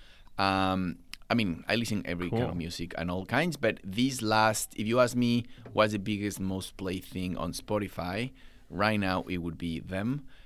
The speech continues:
Speaker 1: And, well, my shameless plug, my brother, I listen to my brother a lot too.
Speaker 2: No
Speaker 1: Like,
Speaker 2: way.
Speaker 1: yeah, and I, and I kinda, like, showcase him a lot too. So,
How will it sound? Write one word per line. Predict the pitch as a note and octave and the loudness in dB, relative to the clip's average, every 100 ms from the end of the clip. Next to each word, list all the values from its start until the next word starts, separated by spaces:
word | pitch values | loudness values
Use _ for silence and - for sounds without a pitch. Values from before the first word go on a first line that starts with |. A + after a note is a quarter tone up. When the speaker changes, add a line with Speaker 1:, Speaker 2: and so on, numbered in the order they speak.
| - - - | -20 -16 -8
Speaker 1:
And, | E2 E2 E2 D2 D2 C2+ | -4 -4 -4 -6 -6 -6
well, | F#2 E2+ | -4 -4
my | F2 | -4
shameless | D#2+ F#2+ F#2+ F2+ | -6 -6 -6 -4
plug, | G#2+ G2+ | -4 -2
my | G2 | -4
brother, | F#2 A#2 G#2+ | 0 0 0
I | F#2 | -2
listen | G2 G2+ F#2+ | -4 -6 -6
to | |
my | G2 | -6
brother | F#2+ G2 G2+ | -4 -6 -4
a | |
lot | G2+ G2+ - | -4 -6 -4
too. | A2 F#2+ G#2+ | -2 -2 0
Speaker 2:
No | B2 B2 | 4 6
Speaker 1:
Like, | B2+ B2 | 6 4
Speaker 2:
way. | G#2+ | 4
Speaker 1:
yeah, | D3 D#3 | 6 6
and | C3+ | 6
I, | B2+ A2 - | 4 0 0
and | F#2+ G#2+ | 0 2
I | G#2+ | -2
kinda, | G2 G2+ F#2+ | -2 -4 -2
like, | E2 | -4
showcase | - F#2 F2+ - | -4 -6 -8 -6
him | F#2 | -6
a | |
lot | F2+ F#2 | -6 -8
too. | - F#2 | -8 -8
So, | F2 F2+ F2 | -8 -8 -6